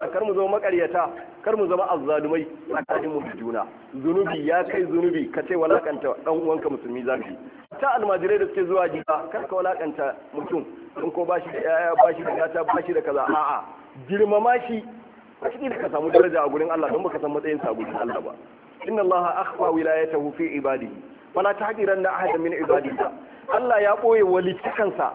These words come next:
a cikin bayinsa. Kar ka yadda ka walakanta wani cikin bayin Allah. Baka san waye wane ba.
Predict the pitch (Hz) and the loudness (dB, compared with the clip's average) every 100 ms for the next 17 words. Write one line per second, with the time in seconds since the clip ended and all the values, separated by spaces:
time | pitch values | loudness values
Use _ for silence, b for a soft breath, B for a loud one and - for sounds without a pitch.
0 | - - - 165 175 165 175 175 - - | -4 -8 -6 -6 2 2 4 2 0 -2
1 | - - - - - - 180 - 160 143 | -4 -14 -20 -20 -16 -6 -4 -2 0 0
2 | - 180 151 147 147 131 135 127 127 - | 0 -2 2 2 2 0 -2 -4 -6 -8
3 | - 120 123 127 127 117 147 147 175 220 | -6 -4 -2 -2 -4 -4 -4 -4 -4 0
4 | 196 151 123 117 104 | 2 2 2 0 -2